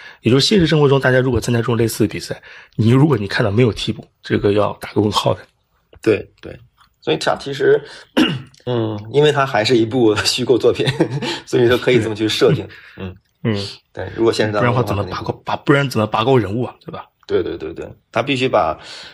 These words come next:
Speaker 2: 呃，人物或者是整个故事情节陷到一种，呃，难以解决的这样一个状态里面，然后你把它解决了，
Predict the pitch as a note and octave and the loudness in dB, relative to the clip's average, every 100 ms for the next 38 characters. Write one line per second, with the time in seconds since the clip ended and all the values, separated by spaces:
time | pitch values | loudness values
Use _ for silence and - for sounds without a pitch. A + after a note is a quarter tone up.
0 | - - G#2 G2 F#2+ E2+ A2 G2 G#2+ C3+ | -14 -4 -2 -2 -4 -4 -2 -2 -4 0
1 | G#2+ G#2+ - - - A2+ G#2+ G#2 F2+ G2+ | 0 0 -6 -6 0 0 0 -4 -6 -2
2 | C3 G#2+ - A2 G2+ F#2+ B2+ A2+ G#2 A2 | 0 0 -2 -4 -4 -2 -2 0 0 0
3 | G2+ D2+ - _ - - - _ - E2 | -2 -4 -6 _ -20 -20 -20 _ -8 -6
4 | D#2 D#2 C#2+ - _ _ G#2+ G#2+ C#3 C3+ | -4 -8 -12 -16 _ _ -2 0 0 -2
5 | F#2 F#2+ G#2+ G#2+ G#2 F#2 F#2+ G2+ A#2+ G2+ | -4 -2 -2 0 -4 -4 -8 0 0 0
6 | F#2+ E2+ C#2+ C#2 F#2 G2 G2 G2 G2 G2+ | -4 -4 -6 -8 -8 -8 -6 -4 -4 -4
7 | E2 D2+ E2 E2 | -4 -4 -6 -8